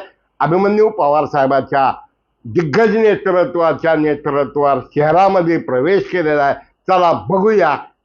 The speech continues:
काय काय होतंय, काय काय नाही. कळलं की मी तुम्हाला सांगतो, तुम्हाला कळलं की मला सांगा. पण मित्र हो, आजची घटना ही मात्र काँग्रेसला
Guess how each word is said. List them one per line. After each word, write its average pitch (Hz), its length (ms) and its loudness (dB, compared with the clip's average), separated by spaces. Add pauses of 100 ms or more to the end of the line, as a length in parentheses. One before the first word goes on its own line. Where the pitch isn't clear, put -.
काय 180 160 0
काय 190 260 0
होतंय, 160 360 0
काय 156 260 -2
काय 156 260 -2
नाही. 131 360 -2 (360)
कळलं 220 380 4
की 208 220 -4
मी 226 180 0
तुम्हाला 175 480 2
सांगतो, 135 640 -4 (200)
तुम्हाला 170 360 2
कळलं 156 400 0
की 147 180 -6
मला 165 420 2
सांगा. 135 480 -2 (420)
पण 156 140 0
मित्र 170 360 -2
हो, 143 500 0
आजची 180 360 -2
घटना 135 520 -2
ही - 380 -2
मात्र 151 440 0
काँग्रेसला 143 920 0